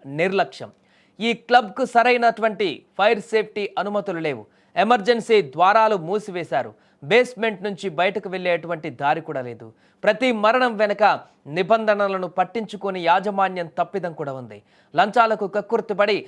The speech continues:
అక్రమ కార్యకలాపాలకు అనుమతిచ్చిన అధికారుల బాధ్యత కూడా ఉంది. ఎందుకంటే నిత్యం వందలాది మంది ఇక్కడ ఎంజాయ్ చేయడానికి వస్తారు. అలాంటి చోట కనీస భద్రత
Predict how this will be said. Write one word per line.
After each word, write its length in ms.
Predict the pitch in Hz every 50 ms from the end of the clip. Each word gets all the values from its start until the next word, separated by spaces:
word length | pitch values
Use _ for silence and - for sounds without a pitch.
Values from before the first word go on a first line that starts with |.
| - _ -
అక్రమ 420 | 175 202 196 - 254 240 226 233 226
కార్యకలాపాలకు 1000 | 220 220 220 226 233 233 220 226 220 226 240 240 233 233 226 220 220 214 214
అనుమతిచ్చిన 540 | 214 208 220 220 220 180 208 185 208 208 202
అధికారుల 540 | 196 196 190 226 185 - 220 208 202 202 196
బాధ్యత 500 | 180 156 - 170 180 190 180 185 190 -
కూడా 280 | 180 160 - 165 147 135
ఉంది. 320 | 127 120 120 117 110 110 _ _ _ _ _
ఎందుకంటే 440 | - 175 175 175 185 190 160 165 147 120 - _ _ _ _ -
నిత్యం 480 | 156 208 202 - - 277 262 247 220
వందలాది 480 | 175 196 202 208 240 247 254 247 214 247
మంది 420 | 233 240 226 208 226 220 214 - -
ఇక్కడ 400 | 180 175 208 196 190 170 156 147 - -
ఎంజాయ్ 380 | 156 175 185 175 202 190 180 165 - 180
చేయడానికి 380 | 165 160 160 151 147 - 151
వస్తారు. 380 | 139 135 131 - 139 123 110 104 _ _ _ _ _ -
అలాంటి 380 | - 156 190 220 233 202 233 180 -
చోట 140 | 202 190 190 160 135 113 - _ _ _ -
కనీస 300 | 202 214 240 262 262 - 254 240
భద్రత 460 | 196 185 202 190 - 226 226 -